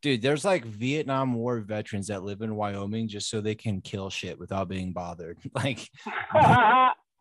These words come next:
Speaker 1: Wyoming is fucking scary. Uh, but so you're fighting Cheyenne. Your opponent is from there? What's his name again?
Speaker 2: Uh, yes.
Speaker 1: Fuck him. I don't need to know his name. <laughs> Donaldo Holguin?
Speaker 2: Yeah,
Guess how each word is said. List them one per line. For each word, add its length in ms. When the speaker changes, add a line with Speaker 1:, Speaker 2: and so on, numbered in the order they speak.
Speaker 1:
Wyoming 600
is 240
fucking 300
scary. 560
Uh, 280
but 320
so 120
you're 120
fighting 220
Cheyenne. 340
Your 200
opponent 340
is 80
from 200
there? 260
What's 160
his 140
name 180
again? 340
Speaker 2:
Uh, 120
yes. 260
Speaker 1:
Fuck 180
him. 280
I 80
don't 100
need 100
to 60
know 160
his 140
name. 260
<laughs> 360
Donaldo 680
Holguin? 580
Speaker 2:
Yeah, 260